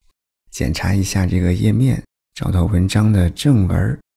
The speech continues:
two W X M L会把正文里面出现的H T M L的标签替换成合适的小程序的组件。这里呢，会在内容的周围添加了一些额外的包装，比如说这个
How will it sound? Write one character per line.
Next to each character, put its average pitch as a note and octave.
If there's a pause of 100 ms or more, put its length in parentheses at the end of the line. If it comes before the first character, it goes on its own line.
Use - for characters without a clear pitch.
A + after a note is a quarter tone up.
(120)
two -
W B2
X C3
M C#3+
L C3+
会 A#2+
把 F2+ (140)
正 D#3
文 G#2
里 F#2+
面 F2+
出 B2+
现 B2
的 F#2+
H -
T A2+
M G#2+
L B2+
的 G#2
标 A#2
签 B2 (120)
替 -
换 G2
成 F#2
合 -
适 -
的 E2+ (300)
小 -
程 G2
序 G#2
的 F#2+
组 -
件。 B2 (300)
这 G2+
里 F2+
呢， E2+
会 G2
在 G2
内 G2+
容 F#2+
的 F#2+
周 C2+
围 G2+
添 -
加 F2+
了 F2
一 F2
些 G2
额 G2
外 A#2
的 A2+
包 A2+
装， C3
比 B2
如 F#2+
说 F#2+
这 F2+
个 F2+